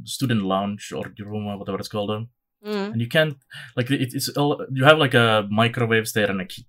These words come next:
Speaker 1: like, a kitchen and you, a fridge and everything. So it's, it's, like, kinda like, like the, like, a, like, shared housing common room kinda setup,
Speaker 2: Mm.
Speaker 1: but also kinda party room. You can't directly put, um, like, a actual, like, a,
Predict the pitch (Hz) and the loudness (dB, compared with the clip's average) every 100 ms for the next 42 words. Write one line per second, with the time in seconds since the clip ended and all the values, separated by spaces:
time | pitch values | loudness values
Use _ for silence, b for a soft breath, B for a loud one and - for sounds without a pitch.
0 | 120 104 - 113 - 113 110 117 120 - | -8 -8 -4 -6 -2 -2 0 -4 -8 -8
1 | 95 90 - - 92 - 107 - 120 120 | -6 -6 -10 -14 -12 -6 -6 -2 -2 -2
2 | 131 120 120 113 - - 185 185 139 123 | -4 -2 -2 -2 -2 0 2 4 4 4
3 | 110 101 113 107 101 95 - _ _ B | 2 0 -2 -2 -2 -4 -10 _ _ B
4 | B B B _ - 101 101 - 117 110 | B B B _ -6 -6 -4 4 4 4
5 | - 110 101 104 98 95 92 110 120 123 | 4 4 4 0 -2 -2 -2 2 2 2
6 | 139 143 123 - 131 131 135 139 - 220 | 0 0 -4 -2 0 0 -2 -4 -4 0
7 | 226 220 104 101 101 104 110 113 123 135 | 2 2 0 0 0 0 2 2 2 0
8 | 139 - B B B - 156 277 262 185 | -2 -4 B B B -8 0 4 4 4
9 | - 180 151 147 139 120 117 110 107 104 | 6 8 8 6 4 0 0 0 2 6
10 | 101 95 95 - - _ _ _ - 107 | 4 4 -2 -8 -18 _ _ _ -4 0
11 | 104 95 95 92 101 - 107 - 95 92 | 2 2 0 -2 -4 -4 -4 -2 -2 -2
12 | - | -4